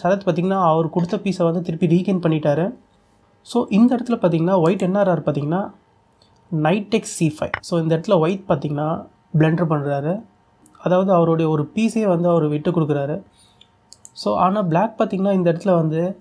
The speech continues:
அந்த மூவ் வந்து மிஸ் பண்ணிட்டாரு. So, இன்ஸ்டன்ட் பிளாக் என்ன ப்ளே பண்ணியிருக்காருன்னு பார்த்தீங்கன்னா, குயின் எஃப் சிக்ஸ் ப்ளே பண்ணியிருக்காரு. So, இந்த இடத்துல இன்ஸ்டன்ட் குயின் எஃப் சிக்ஸ்க்கு பதிலா பிளாக் என்ன ப்ளே பண்ணிருக்கலாம்னு பார்த்தீங்கன்னா, டி ஃபைவ் ப்ளே பண்ணிருக்கலாம். So, டி ஃபைவ் ப்ளே பண்ணி இந்த பிஷப்பை வந்து கிக் பண்ணணும்.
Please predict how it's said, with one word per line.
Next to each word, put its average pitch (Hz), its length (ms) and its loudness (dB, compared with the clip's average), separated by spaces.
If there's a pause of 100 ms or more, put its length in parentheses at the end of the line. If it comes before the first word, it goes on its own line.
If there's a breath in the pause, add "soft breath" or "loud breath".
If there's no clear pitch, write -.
அந்த 156 220 0
மூவ் 208 180 2
வந்து 180 200 2
மிஸ் 165 260 -2
பண்ணிட்டாரு. 170 260 0
So, 170 280 -2
இன்ஸ்டன்ட் 170 300 -4
பிளாக் 170 240 2
என்ன 190 260 0
ப்ளே 214 160 -2
பண்ணியிருக்காருன்னு 170 480 0
பார்த்தீங்கன்னா, 160 420 -4
குயின் 214 180 -2
எஃப் 165 140 -6
சிக்ஸ் - 300 -10
ப்ளே 156 140 0
பண்ணியிருக்காரு. 143 520 -6 (360 loud breath)
So, - 280 -2
இந்த 185 220 2
இடத்துல 185 160 -6
இன்ஸ்டன்ட் 190 460 -4 (100)
குயின் 262 200 2
எஃப் 170 240 -2
சிக்ஸ்க்கு - 300 -6
பதிலா 165 320 0
பிளாக் 160 220 -2
என்ன 208 260 2
ப்ளே 226 180 0
பண்ணிருக்கலாம்னு 180 520 0
பார்த்தீங்கன்னா, 147 480 -4 (1700)
டி 202 280 4
ஃபைவ் 190 140 0
ப்ளே 165 120 0
பண்ணிருக்கலாம். 156 360 -4
So, 160 300 0
டி 208 220 2
ஃபைவ் 233 120 2
ப்ளே 196 180 0
பண்ணி 190 340 -2
இந்த 170 200 4
பிஷப்பை 151 360 -2
வந்து 175 260 0
கிக் - 260 -4
பண்ணணும். 175 360 0